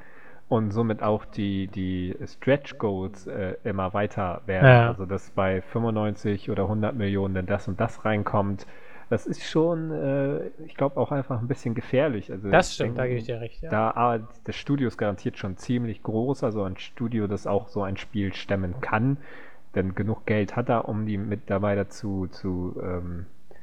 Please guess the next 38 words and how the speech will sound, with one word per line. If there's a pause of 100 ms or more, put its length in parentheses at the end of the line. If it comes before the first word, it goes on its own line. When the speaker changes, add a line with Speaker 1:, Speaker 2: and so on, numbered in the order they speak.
(360)
Speaker 1:
zu
bezahlen.
Aber,
äh, (240)
ne,
es
ist
halt,
es
kommen
immer
wieder
neue
Sachen
rein.
Bei, (240)
bei
einem
so
riesigen
Spiel,
äh,
dann
immer
noch
neue
Sachen,
sei
es
nur (400)
teilweise
ein
Raumschiff.
Aber
ich
hab
ja
auch